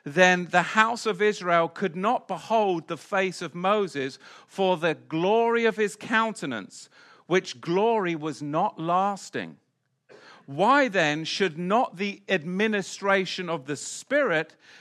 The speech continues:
be even more glorious? For if the administration of condemnation was with glory, much more does the administration of righteousness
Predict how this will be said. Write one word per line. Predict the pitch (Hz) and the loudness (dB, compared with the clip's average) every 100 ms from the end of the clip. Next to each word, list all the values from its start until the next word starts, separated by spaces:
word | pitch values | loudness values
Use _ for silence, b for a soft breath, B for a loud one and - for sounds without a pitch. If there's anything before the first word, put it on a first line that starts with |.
| B | B
be | 180 180 208 | -2 0 0
even | 214 220 180 208 | 0 0 -2 -4
more | 202 202 240 294 302 | -4 0 4 6 4
glorious? | 240 254 277 320 294 180 101 - - - _ _ _ _ B B B | 2 -2 0 0 0 -2 -2 -10 -20 -20 _ _ _ _ B B B
For | _ 208 202 214 | _ 0 2 4
if | 214 208 | 0 0
the | 214 196 | 0 0
administration | 165 190 226 285 294 - 247 226 226 - 208 | 0 -2 -2 -2 -4 -4 0 0 0 -6 -8
of | 180 - | -8 -10
condemnation | - 214 208 190 175 175 196 208 190 - 151 117 - _ _ _ _ _ _ _ _ _ _ - | -4 -4 -2 0 0 0 0 0 -2 -4 -6 -6 -14 _ _ _ _ _ _ _ _ _ _ -10
was | 131 120 | -10 -8
with | 120 92 | -12 -12
glory, | 117 123 220 107 90 127 _ _ _ _ _ _ _ _ _ _ _ | -10 -8 -8 -10 -12 -16 _ _ _ _ _ _ _ _ _ _ _
much | 143 214 254 - 160 | 0 2 2 -2 -8
more | 170 226 233 180 156 | -2 0 2 0 0
does | 170 147 | -4 -4
the | 165 151 | -2 -2
administration | 131 160 190 190 175 - 175 175 - 175 151 | -2 -4 -2 -2 -6 -4 -4 -4 -6 -10 -6
of | 156 123 127 127 | -6 -6 -12 -4
righteousness | 180 208 196 - 165 - 156 156 - | 0 0 -2 -8 -12 -10 -8 -8 -10